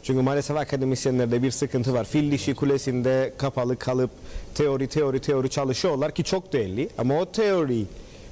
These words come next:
pratikte bizi izleyen işte Karpaz'daki Remzi dayımız ulaşamıyorsa pek bir değerli olmuyor. O el praksi, teori ve pratiğin karışımı önemli.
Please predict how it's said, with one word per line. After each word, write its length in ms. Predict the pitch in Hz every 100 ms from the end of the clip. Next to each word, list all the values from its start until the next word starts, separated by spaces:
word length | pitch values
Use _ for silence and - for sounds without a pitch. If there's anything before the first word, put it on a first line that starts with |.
| -
pratikte 800 | - 147 - 131 - 156 151 135 - - - - - - 135
bizi 200 | 127 147
izleyen 440 | 151 135 127 127
işte 240 | 139 139
Karpaz'daki 580 | 123 143 156 135 123 135
Remzi 280 | 143 135 139
dayımız 420 | 147 135 123 104
ulaşamıyorsa 1000 | - 127 113 175 190 131 101 180 226 254 -
pek 240 | 202 180 196
bir 140 | 180
değerli 280 | 180 143 196
olmuyor. 360 | 196 139 110
O 140 | 120 165
el 120 | 180
praksi, 400 | - 165 143 117
teori 400 | - 147 139 165
ve 80 | 170
pratiğin 380 | - 139 143 165
karışımı 420 | 180 170 147 180
önemli. 400 | 185 160 123